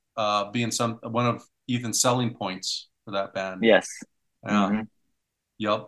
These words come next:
Speaker 1: And I had actually seen them at Coachella a few years, like, two thousand seven or eight. And so, um, I knew that the drummer sang a lot.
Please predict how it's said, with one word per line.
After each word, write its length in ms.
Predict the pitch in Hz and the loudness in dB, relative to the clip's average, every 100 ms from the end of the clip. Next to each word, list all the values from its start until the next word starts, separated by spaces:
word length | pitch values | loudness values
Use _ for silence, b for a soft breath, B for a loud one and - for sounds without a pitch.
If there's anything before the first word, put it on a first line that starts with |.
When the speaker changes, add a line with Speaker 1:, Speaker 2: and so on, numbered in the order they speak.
| - | -6
Speaker 1:
And 180 | 127 127 | 0 4
I 120 | 135 | 6
had 160 | 147 147 | 8 8
actually 340 | 151 - 123 | 8 4 0
seen 300 | - 175 170 | 0 2 0
them 120 | 123 | 2
at 140 | 113 - | 0 -2
Coachella 600 | 117 - 143 123 110 107 | -4 4 6 6 4 2
a 40 | - - - | -8 -20 -12
few 160 | 185 165 | -8 -4
years, 280 | 165 135 135 | -2 -4 -4
like, 260 | 104 - | -4 -4
two 140 | - 151 | -8 -4
thousand 320 | 156 156 135 | 0 0 0
seven 380 | - 143 139 143 | 0 0 0 0
or 160 | 123 127 | 0 0
eight. 280 | 131 135 _ _ _ _ _ _ _ - | 0 -2 _ _ _ _ _ _ _ -4
And 240 | 110 104 | -4 0
so, 480 | - - 113 110 107 | 0 2 2 2 2
um, 480 | 104 98 95 95 - _ _ _ - | 4 4 2 -4 -16 _ _ _ -2
I 120 | 113 | 2
knew 200 | 117 151 | 4 4
that 180 | 127 110 | 6 2
the 60 | 110 | 0
drummer 300 | 110 107 101 | -2 -2 0
sang 280 | 120 120 | 0 0
a 60 | 98 | 0
lot. 240 | 101 101 | 0 0